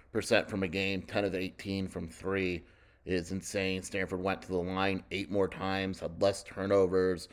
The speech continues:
dominated <laughs> Arizona on the glass, um, and, you know, it, more points in the paint. And i-, in the breakdown, you know, I, I predicted Arizona to win.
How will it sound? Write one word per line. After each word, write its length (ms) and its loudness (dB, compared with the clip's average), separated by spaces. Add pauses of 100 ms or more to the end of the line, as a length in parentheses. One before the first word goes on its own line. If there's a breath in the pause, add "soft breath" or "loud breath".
(440 soft breath)
dominated 680 4
<laughs> 40 -6
Arizona 580 4
on 220 -2
the 100 0
glass, 760 2 (500 soft breath)
um, 580 0
and, 220 2
you 80 0
know, 280 8
it, 280 -2 (140)
more 320 4
points 460 0
in 60 -4
the 80 -2
paint. 460 -4
And 300 -2 (680 soft breath)
i-, 40 -4 (160)
in 140 2
the 60 0
breakdown, 840 6 (280)
you 100 -4
know, 80 2
I, 360 4
I 40 0
predicted 600 -6
Arizona 760 -2 (320)
to 140 -2
win. 320 -2